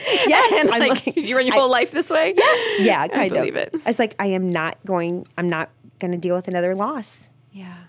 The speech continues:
Speaker 1: Like
Speaker 2: It was a protective measure as well.
Speaker 1: Yeah, it was. It was. And I just thought, I, you know, I'll say this. All of the infertility was me,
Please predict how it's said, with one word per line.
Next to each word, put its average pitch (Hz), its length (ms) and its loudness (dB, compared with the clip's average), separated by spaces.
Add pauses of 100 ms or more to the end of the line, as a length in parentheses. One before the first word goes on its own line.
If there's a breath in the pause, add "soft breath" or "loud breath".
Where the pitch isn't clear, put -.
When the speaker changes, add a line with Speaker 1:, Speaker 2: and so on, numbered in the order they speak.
(120)
Speaker 1:
Like 165 220 -2
Speaker 2:
It - 140 -16
was 262 140 -2
a - 40 -16
protective 247 440 -6
measure 170 300 -6
as 165 180 -8
well. 180 400 -6
Speaker 1:
Yeah, 151 320 0 (220)
it 262 100 2
was. 339 420 2 (340 soft breath)
It 190 120 2
was. 196 480 0
And 170 140 -4
I 165 80 -2
just 170 400 -4
thought, 170 340 -4 (1400)
I, 170 240 -2
you 180 140 0
know, 151 240 -2 (560 soft breath)
I'll 226 100 -8
say 269 240 -2
this. - 500 -10 (1300 soft breath)
All 247 200 2
of 247 80 -2
the 202 160 -2
infertility 165 800 -4
was 151 440 -4 (120)
me, 151 480 -6